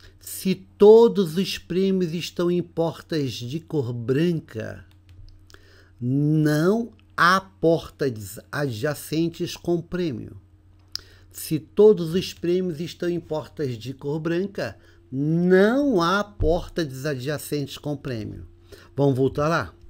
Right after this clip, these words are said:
Se todos os prêmios estão em portas com cor branca, não há portas desa-, adjacentes com prêmio. Então, isso nos dá algumas possibilidades. Por exemplo,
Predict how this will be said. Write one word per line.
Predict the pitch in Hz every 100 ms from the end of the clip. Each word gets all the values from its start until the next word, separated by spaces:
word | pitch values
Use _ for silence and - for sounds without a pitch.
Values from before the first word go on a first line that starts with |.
| - - - - - - -
Se | - 233 233
todos | - - 277 277 240 202
os | 220
prêmios | - 233 233 190
estão | 208 - 214
em | 214
portas | 202 190 170 - 165 -
com | - 143 110
cor | - 120 110
branca, | 123 160 190 196 190 175
não | 180 214 247 165
há | 147 185
portas | 190 - 147 143 175
desa-, | 139 135 147 143 110 - 117
adjacentes | 123 113 156 - 143 139 -
com | 180
prêmio. | 165 147 104 90 - - - - - - -
Então, | 196 196 247
isso | 269 269 262
nos | 262 185
dá | 180 208
algumas | 220 196 214 202
possibilidades. | 208 - 208 208 208 165 120 - - - - - - _ - - -
Por | 180
exemplo, | 165 165 135